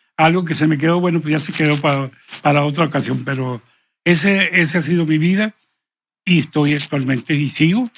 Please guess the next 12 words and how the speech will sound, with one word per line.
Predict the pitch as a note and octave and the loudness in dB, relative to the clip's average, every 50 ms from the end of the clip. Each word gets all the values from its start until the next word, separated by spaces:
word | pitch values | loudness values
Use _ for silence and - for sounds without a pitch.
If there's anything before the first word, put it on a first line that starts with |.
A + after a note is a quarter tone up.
| - - - | -18 -14 -8
con | D3+ C#3+ C#3 | -6 -4 -2
ese, | C#3 C#3 - - C#3+ - - _ _ _ _ _ _ | -4 -4 -4 -8 -10 -12 -14 _ _ _ _ _ _
con | _ - - B2+ | _ -4 -2 -2
esa, | C#3 C3+ - - D3 C#3+ - - _ | -2 -2 -2 -4 -8 -10 -10 -12 _
con | - D3+ C#3+ | -4 -2 0
esa | D3+ D#3 D#3+ | 0 0 0
forma | D#3 E3+ E3+ E3+ | 0 0 0 0
de | E3+ D3 | 0 -2
pensar | D3+ D3 C3+ B2 - D#3 D#3+ E3 D#3+ - - - - | -4 -6 -6 -4 -2 -2 -2 -4 -6 -10 -14 -8 -4
y | |
de | E3 D#3 C#3+ | -4 -4 -4
ser, | C3 - C#3 C3+ C3 - | -4 -8 -10 -12 -12 -14